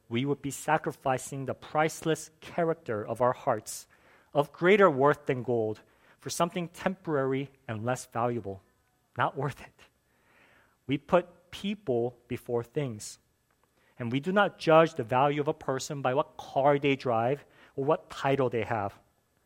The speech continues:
That's countercultural living in this city, right? Being kind may matter more than being right. These are just a few of the application points.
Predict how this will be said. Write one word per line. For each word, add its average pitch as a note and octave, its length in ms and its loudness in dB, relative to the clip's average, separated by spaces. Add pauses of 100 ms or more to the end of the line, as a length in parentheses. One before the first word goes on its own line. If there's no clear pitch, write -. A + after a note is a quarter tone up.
(580)
That's - 220 -2
countercultural C#3+ 720 -4
living B2+ 320 -2
in G#2+ 120 -6
this B2 140 -4
city, G#2 480 -10
right? C#3 260 -6 (1300)
Being D#3+ 280 -2
kind C#3+ 600 0 (160)
may C3 160 -2
matter C3+ 380 4
more C3 340 2
than G2+ 220 -8
being A#2+ 320 -4
right. G#2 240 -2 (560)
These C3+ 180 -10
are D3 60 -2
just C#3+ 320 -6
a D#3 40 -6
few C3+ 480 -4 (220)
of A#2 100 -8
the A#2+ 60 -8
application A2+ 600 -8
points. - 500 -18